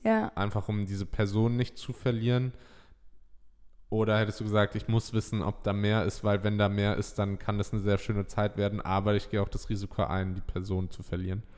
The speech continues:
Speaker 1: Ähm, ich glaub, ich bin eine Person, ich würd's einfach so lassen.
Speaker 2: Hm.
Speaker 1: Ich würd dann einfach damit sein <laughs> und damit leben. Und, ähm, ich bin mir da, also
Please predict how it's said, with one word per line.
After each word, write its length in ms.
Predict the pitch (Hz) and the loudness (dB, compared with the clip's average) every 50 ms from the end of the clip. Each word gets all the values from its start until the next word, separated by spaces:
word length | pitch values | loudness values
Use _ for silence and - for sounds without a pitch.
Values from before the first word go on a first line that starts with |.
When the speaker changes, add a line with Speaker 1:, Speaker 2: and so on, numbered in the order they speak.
| - - - - - - - - - - | -18 -18 -16 -14 -12 -10 -10 -6 2 6
Speaker 1:
Ähm, 1080 | 240 233 233 233 233 233 233 233 233 233 233 233 233 233 233 233 233 226 226 226 - - - | 8 8 10 10 10 10 10 10 10 8 8 8 8 8 8 8 6 6 4 2 0 -4 -6
ich 340 | - - 220 - - - - | -4 -4 -4 -4 -6 -6 -2
glaub, 260 | 226 226 220 226 - | 2 2 2 2 2
ich 220 | 220 208 - - | -2 -4 -4 -8
bin 320 | - - 226 220 226 226 226 | -10 -6 -4 -2 0 0 0
eine 100 | 220 214 | -2 -2
Person, 360 | 220 226 220 208 220 214 220 | -4 -4 -4 -2 -2 -2 -2
ich 140 | 202 - - | -4 -4 -8
würd's 160 | 226 202 - - | -10 -8 -6 -4
einfach 260 | 208 214 214 208 202 | -4 -2 -2 -4 -4
so 100 | 202 214 | -2 -2
lassen. 420 | 208 202 202 202 - - 214 208 - - - | 0 0 -2 -4 -4 -6 -6 -6 -6 -6 0
Speaker 2:
Hm. 220 | 120 117 113 110 110 | 2 4 6 6 4
Speaker 1:
Ich 100 | 110 113 | 4 2
würd 200 | 220 220 208 - | 0 0 2 4
dann 180 | 214 214 214 226 | 4 4 4 2
einfach 520 | - 214 208 - - 220 214 208 - - - - - - - - - - - - - - - | 0 -2 -2 0 0 0 0 0 -2 -6 -14 -14 -14 -14 -14 -14 -14 -12 -12 -10 -6 -2 4
damit 720 | - 208 208 208 208 208 208 208 214 208 - - - - - - - | 6 8 8 10 8 8 8 6 4 4 0 -6 -16 -16 -16 -12 -8
sein 540 | 220 196 190 202 196 202 202 202 214 226 240 | -4 -2 2 4 4 4 4 4 6 6 8
<laughs> 60 | 247 | 8
und 60 | 240 220 214 202 | 6 6 4 -2
damit 440 | - - - - - - - - - | -4 -4 -4 -6 -6 -6 -6 0 4
leben. 400 | 220 220 220 233 247 254 269 269 - 277 311 - - - - - - 269 196 - - | 4 6 6 6 6 4 4 2 0 -4 -4 -4 -10 -10 -8 -8 -8 -8 -6 -2 4
Und, 360 | 214 220 214 220 214 202 - | 6 8 8 8 8 6 4
ähm, 720 | - - 214 214 208 202 202 202 208 208 208 202 202 214 214 - - - - - - - - - - - - - - - - - - - - - - | 4 6 8 8 8 6 6 6 6 6 6 4 2 -2 -4 -8 -8 -6 -6 -6 -8 -8 -8 -8 -8 -8 -8 -10 -12 -14 -14 -14 -14 -12 -12 -12 -8
ich 180 | - 214 202 - | -6 -6 -4 2
bin 160 | - 226 226 233 | 4 6 8 8
mir 100 | 226 220 | 8 6
da, 280 | 220 214 208 - - - - - | 6 4 4 2 0 -2 -4 2
also 200 | - 220 220 | 2 2 4